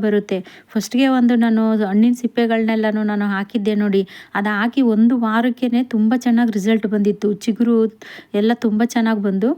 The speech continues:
ಅದರಲ್ಲಿ ಹೂವೂ ಸಹ, ದಪ್ಪ ದಪ್ಪ ಹೂವೂ ಸಹ ಬಿಡುತ್ತೆ. ಈ ಥರ ಮಾಡಿ, ಇವಾಗ ನೀವು ಕಾಂಪೋಸ್ಟ್ಗೂ ಬೇಕಿದ್ರೆ ಹಾಕೋಬೋದು, ಇಲ್ಲಾಂದರೆ ಈ ಥರನೂ ಸಹ ಮಾಡ್ಬೋದು. ಅಂದರೆ ನಾನು ಹೆಚ್ಚಾಗಿ ಕಾಂಪೋಸ್ಟಿಗೆಲ್ಲ ಹಾಕೋದಿಲ್ಲ, ಯಾಕೆಂದರೆ ಆ ಕಾಂಪೋಸ್ಟ್ ರೆಡಿ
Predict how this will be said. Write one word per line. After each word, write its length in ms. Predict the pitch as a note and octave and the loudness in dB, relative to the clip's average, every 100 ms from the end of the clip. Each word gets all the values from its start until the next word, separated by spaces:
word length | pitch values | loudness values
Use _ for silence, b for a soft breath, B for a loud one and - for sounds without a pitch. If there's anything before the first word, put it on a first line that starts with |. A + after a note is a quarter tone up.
| B B | B B
ಅದರಲ್ಲಿ 300 | - G#3+ A#3+ A3+ | -4 0 2 2
ಹೂವೂ 340 | A#3+ C#4 C#4 | 2 4 4
ಸಹ, 200 | C#4 C4 C4+ B3+ | 2 0 -2 0
ದಪ್ಪ 220 | G3+ G3+ A#3+ | -2 -2 -2
ದಪ್ಪ 180 | A#3+ B3 C4 | -2 -2 0
ಹೂವೂ 360 | A3+ A3+ B3 B3+ | 2 2 2 0
ಸಹ 260 | A#3+ A3 | -2 -2
ಬಿಡುತ್ತೆ. 400 | A3+ G#3 G3 - F#3 B B B | 0 0 0 -2 -6 B B B
ಈ 80 | C4+ | 0
ಥರ 180 | C#4 C4+ | 0 0
ಮಾಡಿ, 320 | B3 A3+ A3+ G#3 G3 | 0 2 2 0 0
ಇವಾಗ 260 | G#3 B3 B3 | 0 0 2
ನೀವು 220 | B3 B3 B3 | 2 2 0
ಕಾಂಪೋಸ್ಟ್ಗೂ 640 | A3 G#3 G3+ B3+ C#4 C4+ C#4+ | -2 -4 -2 -2 0 0 2
ಬೇಕಿದ್ರೆ 400 | C4+ C#4 C#4 C#4 | 2 0 -2 -2
ಹಾಕೋಬೋದು, 440 | C4+ C4+ C4 C#4 C4+ | -2 -2 -2 0 0
ಇಲ್ಲಾಂದರೆ 440 | D4 B3+ C4 B3+ C#4 | 0 0 -2 0 0
ಈ 100 | B3 | 0
ಥರನೂ 380 | A#3+ B3+ B3 B3 | 0 0 2 0
ಸಹ 180 | B3 A#3+ | 0 -2
ಮಾಡ್ಬೋದು. 560 | A#3+ A3 G#3+ G#3 F#3+ B3+ F4 B B B | 0 0 0 0 0 -2 -4 B B B
ಅಂದರೆ 220 | A#3 A#3+ | 0 2
ನಾನು 320 | B3+ A#3 A#3 B3 | 2 2 2 4
ಹೆಚ್ಚಾಗಿ 420 | B3 G#3 A#3+ A#3 A#3+ | 2 0 -2 0 -2
ಕಾಂಪೋಸ್ಟಿಗೆಲ್ಲ 720 | G#3+ G#3 A#3+ A3+ A#3 A3+ A3+ | -4 -2 -2 -2 -2 -2 -2
ಹಾಕೋದಿಲ್ಲ, 500 | G#3 G3+ A#3 G#3 G3+ G3 B B B B | -2 -2 -2 0 0 -2 B B B B
ಯಾಕೆಂದರೆ 360 | G3+ G3+ A3 A#3 | -6 -4 0 -2
ಆ 40 | A3+ | 0
ಕಾಂಪೋಸ್ಟ್ 440 | G#3 G#3 B3 A#3 A#3+ | -4 0 -2 0 0
ರೆಡಿ 180 | G#3+ G#3 | 2 2